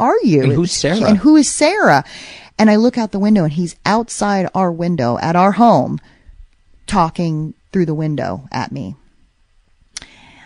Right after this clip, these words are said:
Speaker 2: He's on
Speaker 1: Um,
Speaker 2: a cell phone?
Speaker 1: He's on a cell phone. And then,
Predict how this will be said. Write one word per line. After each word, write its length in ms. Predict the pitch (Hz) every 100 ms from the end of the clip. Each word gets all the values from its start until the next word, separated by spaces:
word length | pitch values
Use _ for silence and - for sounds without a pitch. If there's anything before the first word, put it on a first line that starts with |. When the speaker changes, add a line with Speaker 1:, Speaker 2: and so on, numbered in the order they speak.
| _ -
Speaker 2:
He's 360 | 180 170 151
on 100 | 127
Speaker 1:
Um, 0 |
Speaker 2:
a 60 | 107
cell 240 | - 107
phone? 320 | - 120 120 -
Speaker 1:
He's 200 | 156 185
on 140 | 175 151
a 60 |
cell 260 | - 160 151
phone. 380 | - 95 113 139 _ _ -
And 600 | 190 175 170 165 165 160 - _ _ _ _ _ _ _ _ _ _ _ _ _ _ _ -
then, 880 | 151 170 165 190 185 185 185 180